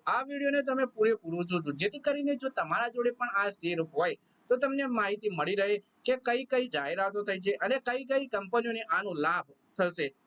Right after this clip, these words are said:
તો આ વીડિયોને તમે પૂરેપૂરો જોજો. અને મિત્રો, આ વીડિયોને જો તમે Facebook ઉપર જોઈ રહ્યા હો તો આપણા પેજને ફોલો કરી અને લાઈક પણ કરી દેજો. સાથે જ વીડિયો તમારા મિત્રો સાથે Facebook ઉપર બધી જગ્યાએ શેર કરી દેજો. અને YouTube પર જોઈ રહ્યા હો તો આપણા વીડિયોને હાઈપ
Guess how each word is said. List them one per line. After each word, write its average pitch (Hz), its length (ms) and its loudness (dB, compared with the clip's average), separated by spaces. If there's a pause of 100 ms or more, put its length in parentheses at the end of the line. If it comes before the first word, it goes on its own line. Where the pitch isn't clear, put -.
(100)
તો - 60 -10
આ 233 220 0
વીડિયોને 277 340 -2
તમે 269 180 2
પૂરેપૂરો 185 640 -2
જોજો. 170 300 0
અને 143 220 -2
મિત્રો, 175 260 0 (120)
આ 214 160 0
વીડિયોને 277 360 -2
જો 262 120 -2
તમે 254 240 2 (380)
Facebook 247 440 -2
ઉપર 247 200 2 (260)
જોઈ 196 180 2
રહ્યા 190 320 0
હો 185 100 4 (300)
તો 160 60 -2
આપણા 165 200 0
પેજને 160 380 -4
ફોલો 165 340 2
કરી 269 280 -2
અને 262 140 -2
લાઈક 202 340 0
પણ 170 140 0
કરી 160 220 -4
દેજો. 143 220 -2
સાથે 202 280 0
જ 277 120 -4
વીડિયો 254 240 2
તમારા 233 340 0
મિત્રો 196 300 -2
સાથે 175 280 -2 (300)
Facebook 226 420 0
ઉપર 226 220 2
બધી 190 220 -4
જગ્યાએ 160 260 0
શેર 156 280 -2
કરી 214 220 0
દેજો. 202 240 0 (300)
અને 247 120 2
YouTube 277 380 0
પર 269 160 2
જોઈ 226 180 2
રહ્યા 196 260 0
હો 226 80 2 (300)
તો 214 80 2
આપણા 262 200 0
વીડિયોને 254 360 0
હાઈપ 190 340 -4